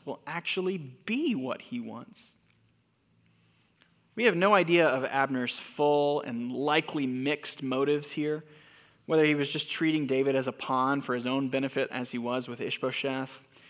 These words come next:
if he just saw the writing on the wall that Ishbosheth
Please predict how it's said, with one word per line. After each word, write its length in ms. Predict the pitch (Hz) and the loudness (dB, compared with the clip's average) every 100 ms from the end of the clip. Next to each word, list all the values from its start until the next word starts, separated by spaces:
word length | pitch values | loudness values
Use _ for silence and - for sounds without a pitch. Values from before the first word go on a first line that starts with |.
| - - | -18 -10
if 80 | 123 | -6
he 80 | |
just 260 | 131 135 - | -6 -6 0
saw 240 | 160 143 | 4 6
the 100 | 147 | 6
writing 320 | 139 143 151 147 | 6 6 6 2
on 100 | 139 | 0
the 60 | |
wall 480 | 127 139 147 151 151 | 4 6 8 8 6
that 160 | 131 - - - - _ - | 2 -4 -16 -20 -20 _ -8
Ishbosheth 640 | 147 - 147 160 147 - | -6 0 2 4 4 2